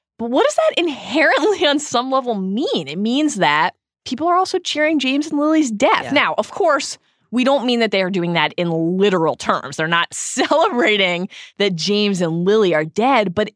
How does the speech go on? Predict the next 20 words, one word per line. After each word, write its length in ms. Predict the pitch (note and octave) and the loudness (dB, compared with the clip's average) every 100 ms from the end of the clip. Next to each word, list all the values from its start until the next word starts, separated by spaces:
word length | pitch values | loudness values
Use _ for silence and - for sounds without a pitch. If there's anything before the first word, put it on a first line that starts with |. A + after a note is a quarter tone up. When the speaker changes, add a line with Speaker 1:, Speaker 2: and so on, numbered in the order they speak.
| - | -6
Speaker 1:
in 140 | B3 C4+ | -2 0
a 100 | B3 | 0
sense, 1000 | - - - F3 A#4 F4+ E4+ A#4 - - _ | -4 -8 -4 0 2 2 0 -4 -8 -14 _
one 540 | D#3+ E3 F3+ A3+ B3 C4 | -10 -4 0 0 2 0
thing 180 | A#3+ | 0
amounts 480 | A3+ F3+ D#3 D3+ E3+ | 0 0 0 -2 -4
to 80 | - | -6
the 120 | E3 | 0
other. 260 | A#3+ A3+ F3+ | 0 0 -2
These 500 | D#3+ F3+ F#3+ E3+ - _ | -4 -6 -6 -6 -12 _
things 380 | G#3+ G#3 G3+ F#3+ | -4 -4 -2 -2
are 200 | - D3+ _ - | -2 -2 _ -6
inextricably 800 | G3+ G#3 F#3+ - F#3 F3 E3+ D#3+ | -4 -2 -4 -4 -4 -6 -6 -4
linked, 600 | D3+ D#3 A#3 G3 - - | -4 -2 0 -2 -4 -10
and 240 | F3+ G3 F#3 | -4 -2 0
that 300 | F#3 B3+ D4 | 0 0 -2
is 160 | D#4 | -4
a 100 | C4 F#3+ - | -6 -8 -12
core 800 | - - - A3 G#3+ G#3+ G#3+ | -12 -14 -8 -2 2 2 0
theme 720 | G#3 - - F#3 E3+ C#3+ A2 | -2 -10 -8 -6 -4 -6 -10